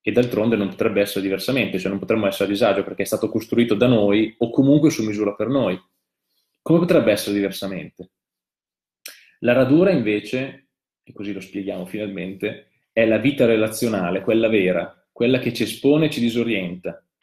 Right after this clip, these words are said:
cioè quella fatta di relazioni autentiche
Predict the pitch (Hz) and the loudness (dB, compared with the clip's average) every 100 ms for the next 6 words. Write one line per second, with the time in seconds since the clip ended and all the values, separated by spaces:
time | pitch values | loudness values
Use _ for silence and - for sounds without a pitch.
0 | _ - 123 110 110 107 127 123 107 107 | _ -2 0 2 0 0 -2 -2 -2 -2
1 | 110 107 139 123 135 101 92 92 - 107 | -2 -4 -2 -2 -2 -2 -4 -6 -8 -8
2 | - | -10